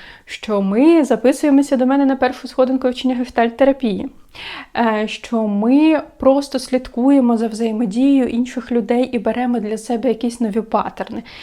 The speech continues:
Якщо у вас є діти, класно слідкувати за дітьми і дивитися, як вони там себе поводять. Тобто нам дуже важливо збагачувати себе новим досвідом. І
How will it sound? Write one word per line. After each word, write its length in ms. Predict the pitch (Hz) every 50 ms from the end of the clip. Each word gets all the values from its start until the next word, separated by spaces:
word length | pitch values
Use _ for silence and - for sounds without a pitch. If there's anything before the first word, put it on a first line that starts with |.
| - - -
Якщо 360 | - 208 214 - - 269 277
у 20 | 262
вас 260 | 269 277 277 - -
є 80 | 247 214
діти, 340 | 208 247 269 285 285 294
класно 460 | 285 - 247 233 269 285 277 - 262 247
слідкувати 680 | - - 247 - - 220 196 220 233 247 247 - 233
за 120 | 233 226 208
дітьми 440 | 202 233 233 - - 220 226 240
і 80 | 226 202
дивитися, 480 | 185 247 - 226 220 - 214 202 - 208
як 120 | 208 -
вони 300 | 202 208 196 190 202 202
там 200 | 202 214 208 196
себе 240 | - - 185 202 185
поводять. 600 | 190 - 196 233 214 202 214 196 - - - - _ _ _ _ - - - - - - - - -
Тобто 280 | - 233 - 262 240 - -
нам 340 | - 254 269 311 320 285 226
дуже 300 | - 269 311 285 247 233
важливо 720 | - 233 233 233 - 196 208 262 403 494 466 311 262 214 - 233
збагачувати 1000 | 185 196 190 233 220 - 220 269 311 339 330 - - 254 226 233 226 - 233
себе 360 | 233 - 226 190 190 294 349
новим 400 | 349 294 247 196 233 262 247 220
досвідом. 640 | 190 214 202 202 196 - - - 214 - - 240 220 - - _ _ - - - - - 285 262 - -
І 220 | 254 254 247